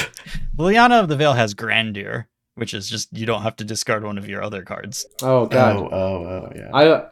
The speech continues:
Speaker 2: I, I am a big Corlash fan when it was in Standard. You can fetch up the, the Shocklands with that one. The water, the Watery Graves and Blood Crypts. That was, that was a classic Chapin deck.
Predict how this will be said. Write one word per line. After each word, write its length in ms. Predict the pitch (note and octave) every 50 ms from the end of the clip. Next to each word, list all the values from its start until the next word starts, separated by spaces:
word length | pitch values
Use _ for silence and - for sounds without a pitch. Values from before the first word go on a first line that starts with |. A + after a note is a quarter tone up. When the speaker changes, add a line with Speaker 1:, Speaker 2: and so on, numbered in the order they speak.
| _ _ _ _ _ _ -
Speaker 2:
I, 140 | D3+ D#3+ E3
I 100 | D#3 D#3
am 180 | E3 F3+ G3 G3
a 40 | D#3
big 240 | C3 C#3+ D3+ C#3 -
Corlash 440 | - D3 C#3 C3 B2+ A#2+ G#2+ -
fan 460 | - - A2+ A2 A2 A2 A2+ A2 A2 - _
when 300 | - C3 B2 A#2+ B2 B2
it 40 | A#2
was 180 | A#2 A2+ G#2+ A2
in 120 | A2+ A2
Standard. 500 | A2 - A2 G#2+ G#2 G#2 G#2 G#2 G2 - _ _ _ _ _ _ _ -
You 100 | C3+ C3+
can 100 | D#3+ C#3+
fetch 240 | E3 F3 F3 -
up 240 | A3+ G#3+ - - -
the, 420 | - D#3+ D#3 D3 C#3+ C#3+ C#3+ C#3 C3
the 80 | C#3+ C3+
Shocklands 760 | C3 - C#3+ F3+ F#3 - - B2 A2 G2+ G2+ G#2 - - -
with 120 | A#2 A2+
that 200 | - B2+ C3+ B2+
one. 260 | A2+ G#2 G2 G#2 A2 _ _ -
The 80 | C3 B2+
water, 380 | A#2+ B2 A#2+ A#2+ B2 A#2+ A#2+ - - _ _ _ _ _ -
the 80 | - C#3
Watery 360 | B2+ C#3 C#3 C#3+ D3+ D3 C3+
Graves 340 | B2+ C#3 C#3 C#3 C#3 C3+ C#3
and 360 | C3+ B2+ B2 B2 A#2+ A2 -
Blood 200 | - C3 B2+ -
Crypts. 300 | - B2 A2+ G#2+ - -
That 100 | C3+ C3+
was, 300 | C3+ C3+ C3 D3 C#3 -
that 100 | - C3+
was 120 | C3+ B2+ C3
a 40 |
classic 380 | A2 - C#3+ C3+ C3 - A2 -
Chapin 380 | - C#3 C3+ C3+ - A#2+ G#2 F#2
deck. 320 | G2+ G2+ G2+ - _ -